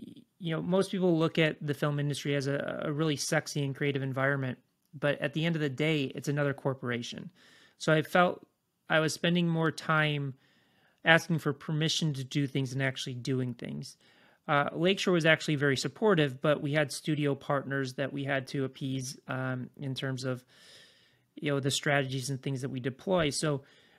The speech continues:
I started building technology platforms and licensing them back to big media companies. And, you know, one of those media companies was M T V, and they opened up the doors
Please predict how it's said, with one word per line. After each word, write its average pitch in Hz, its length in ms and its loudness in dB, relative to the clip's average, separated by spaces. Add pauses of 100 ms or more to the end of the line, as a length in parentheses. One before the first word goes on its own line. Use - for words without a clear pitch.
(160)
I 156 120 4
started 156 460 4
building 156 280 2
technology 160 640 0
platforms 147 840 0 (340)
and 147 180 2
licensing 147 520 2
them 139 120 -2
back 135 300 4
to 143 80 -8
big 127 180 -2
media 131 320 -4
companies. 127 540 -10
And, 127 220 -4 (420)
you 143 100 -4
know, 135 60 2
one 143 100 2
of 147 60 0
those 143 180 0
media 139 300 -2
companies 135 440 -6
was 131 180 -6
M 135 180 -2
T 135 220 -6
V, 127 300 -4 (440)
and 143 120 0
they 147 260 2
opened 143 360 0
up 139 180 0
the 143 80 -4
doors 170 460 2